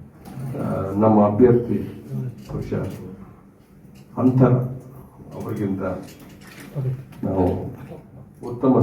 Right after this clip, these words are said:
ಸ್ಥಿತಿಯಲ್ಲಿ ಇದೆ ಅಂತ ಹೇಳ್ತಕ್ಕಂಥ ಹೇಳ್ಬೇಕಾದ್ರೆ, ಆದ್ರೆ ನಮ್ಗೆ ಪೂರ್ಣ ಪ್ರಮಾಣದ ಸಮಾಧಾನ ಉಂಟು ಅಂತಲ್ಲ. ಈ ಸಂದರ್ಭದಲ್ಲಿ ದೇಶದಲ್ಲಿ ಕೂಡ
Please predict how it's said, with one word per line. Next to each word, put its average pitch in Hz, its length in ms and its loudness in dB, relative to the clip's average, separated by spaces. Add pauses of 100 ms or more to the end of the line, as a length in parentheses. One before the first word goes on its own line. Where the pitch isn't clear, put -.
ಸ್ಥಿತಿಯಲ್ಲಿ 104 500 2
ಇದೆ 98 160 0
ಅಂತ 101 140 -4
ಹೇಳ್ತಕ್ಕಂಥ - 680 -8 (120)
ಹೇಳ್ಬೇಕಾದ್ರೆ, 98 560 0
ಆದ್ರೆ 131 180 4
ನಮ್ಗೆ 113 320 6 (1800)
ಪೂರ್ಣ 127 260 10 (120)
ಪ್ರಮಾಣದ 110 360 2 (120)
ಸಮಾಧಾನ 107 360 2 (100)
ಉಂಟು 101 220 6
ಅಂತಲ್ಲ. 95 320 0 (1900)
ಈ 151 60 0
ಸಂದರ್ಭದಲ್ಲಿ 143 760 8 (760)
ದೇಶದಲ್ಲಿ 113 480 2 (100)
ಕೂಡ 92 100 4